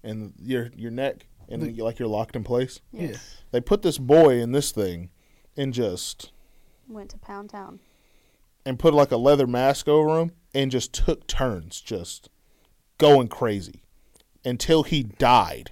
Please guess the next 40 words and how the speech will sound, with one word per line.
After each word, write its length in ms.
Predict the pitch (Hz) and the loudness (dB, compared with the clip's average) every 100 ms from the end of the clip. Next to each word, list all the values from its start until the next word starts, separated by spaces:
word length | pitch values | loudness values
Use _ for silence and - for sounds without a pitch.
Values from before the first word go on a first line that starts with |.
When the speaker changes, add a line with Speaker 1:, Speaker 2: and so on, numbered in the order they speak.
| - | -20
Speaker 3:
<gasps> 120 | _ 320 359 359 330 - _ _ _ _ _ _ _ _ _ _ _ _ _ _ - | _ -14 -12 -12 -14 -20 _ _ _ _ _ _ _ _ _ _ _ _ _ _ -20
Speaker 2:
That's 160 | - | -18
the 80 | 131 | -16
definition 600 | 120 120 117 113 107 113 | -14 -12 -12 -14 -14 -16
of 40 | |
getting 180 | 104 90 | -16 -16
fucked 380 | 107 - 135 - | -16 -14 -14 -16
to 60 | 82 | -20
death. 320 | 82 90 107 - - - 277 285 | -18 -16 -18 -2 0 2 0 -2
Speaker 3:
<laughs> 500 | 277 302 320 330 359 | -2 -2 -2 -4 0
Speaker 1:
That's 260 | 127 208 208 | 6 6 8
what 80 | 185 | 8
I 120 | 262 | 8
said. 220 | - 165 | 6 4
That's 160 | 196 185 | 2 2
immediately 640 | 170 165 196 208 175 170 | 2 6 6 8 8 8
what 160 | 151 | 8
I 80 | 139 | 8
said. 220 | - - - - - - - | 6 4 2 0 0 0 4
I 120 | 165 | 4
said, 160 | 165 160 | 6 6
"They 80 | 180 | 6
literally 340 | 202 214 190 | 8 8 6
fucked 320 | - 190 180 | 6 4 4
this 140 | 175 160 | 2 4
boy 200 | 156 156 | 6 6
to 80 | |
death." 300 | 120 131 87 - - - | 6 4 2 -8 -14 6
That 200 | 170 185 | 8 8
is 100 | 156 | 6
so 240 | - 175 | 6 6
crazy. 420 | 170 170 156 95 - | 8 6 6 2 -8
Speaker 2:
That's 340 | - 202 - - | -10 -10 -10 -12
so 320 | - - 156 | -10 -10 -12
Speaker 3:
How? 220 | 170 269 | -10 -10
Speaker 2:
tough. 340 | 330 - 285 | -10 -10 4
Speaker 1:
It 80 | 220 | 8
was 160 | 220 196 | 8 8
so 160 | 285 294 | 6 6
crazy. 500 | 214 208 196 214 | 6 6 4 -2